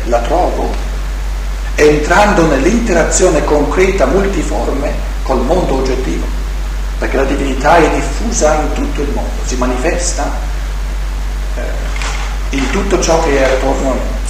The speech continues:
Abbiamo a che fare con, col fenomeno della, della pietà,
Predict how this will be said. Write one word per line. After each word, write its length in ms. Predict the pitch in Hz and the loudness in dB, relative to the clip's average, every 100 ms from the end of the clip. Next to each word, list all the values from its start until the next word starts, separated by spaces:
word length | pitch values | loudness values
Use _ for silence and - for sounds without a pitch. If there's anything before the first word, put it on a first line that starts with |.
| - - - - - - - - - - - - - - - - - - - - - - - - - - - - - | -4 -4 -4 -4 -4 -4 -4 -4 -4 -4 -4 -4 -4 -4 -4 -4 -4 -4 -4 -4 -4 -4 -4 -4 -6 -6 -4 -4 -4
Abbiamo 340 | - - 180 190 | -2 2 4 4
a 40 | |
che 80 | 190 | 4
fare 420 | - 190 214 208 | 4 6 6 4
con, 380 | 160 165 160 147 - | 4 4 4 2 2
col 160 | 156 | 2
fenomeno 520 | - 160 180 190 147 139 | 4 2 4 4 4 4
della, 460 | 143 139 139 131 131 | 4 6 6 6 4
della 180 | 131 | 4
pietà, 680 | 127 131 123 135 156 - - | 2 2 2 4 4 4 0